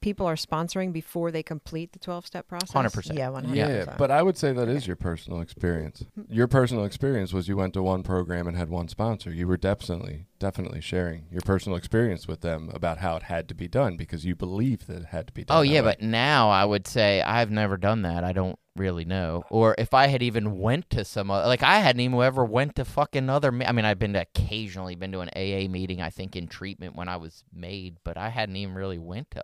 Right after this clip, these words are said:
Speaker 2: other
Speaker 4: I,
Speaker 2: programs.
Speaker 4: I understand that, but you were doing what you were told when you came in and what you believed was working for you.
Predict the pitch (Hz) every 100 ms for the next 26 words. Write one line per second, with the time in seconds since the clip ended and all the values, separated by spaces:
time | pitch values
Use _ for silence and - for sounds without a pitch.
0 | - - - - - - 123 - - 120
1 | 120 113 101 135 151 170 85 - 104 113
2 | 110 98 107 113 143 117 95 - 131 147
3 | 160 101 104 98 101 113 123 92 127 95
4 | 82 101 - 92 87 - 95 117 160 180
5 | - - 101 101 135 190 135 - - -